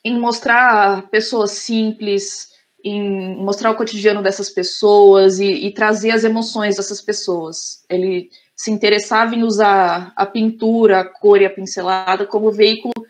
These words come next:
expressivo mesmo, emocional, de identificação. Talvez por isso pegue muito forte na gente ainda as obras dele. Eu acho que com isso ele teve muito sucesso, pelo menos hoje.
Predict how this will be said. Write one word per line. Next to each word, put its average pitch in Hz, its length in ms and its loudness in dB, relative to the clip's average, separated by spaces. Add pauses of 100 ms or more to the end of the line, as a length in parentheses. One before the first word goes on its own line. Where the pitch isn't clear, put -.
(200)
expressivo 302 680 -2
mesmo, 220 340 2
emocional, 208 680 0
de 190 80 -4
identificação. 196 1000 -2 (560)
Talvez 220 260 2
por 233 200 -4
isso 233 360 -4 (220)
pegue 214 240 2
muito 233 240 0
forte 208 400 0
na 202 140 -2
gente 196 400 -4
ainda 175 420 -6 (220)
as 185 180 -2
obras 180 320 0
dele. 196 300 4
Eu 170 160 0
acho - 280 -6
que 180 300 -12
com 185 220 -8
isso 190 260 0
ele 180 140 0
teve 185 180 2
muito 175 220 -10
sucesso, 175 560 -6
pelo 175 160 -6
menos 170 280 -10
hoje. 190 360 -2